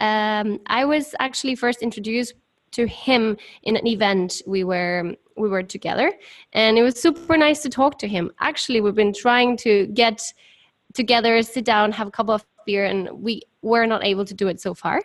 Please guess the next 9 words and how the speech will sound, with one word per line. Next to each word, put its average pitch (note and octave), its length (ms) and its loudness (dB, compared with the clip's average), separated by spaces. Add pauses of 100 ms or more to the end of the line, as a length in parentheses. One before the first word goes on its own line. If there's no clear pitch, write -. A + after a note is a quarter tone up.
(460)
uh, A3+ 260 4
but G#3+ 260 0
definitely C4+ 580 0
will C4 160 2
happen B3+ 380 -2
soon. - 380 -10
So A3+ 280 2
welcome, A#3+ 400 2
Robert. F#3+ 340 0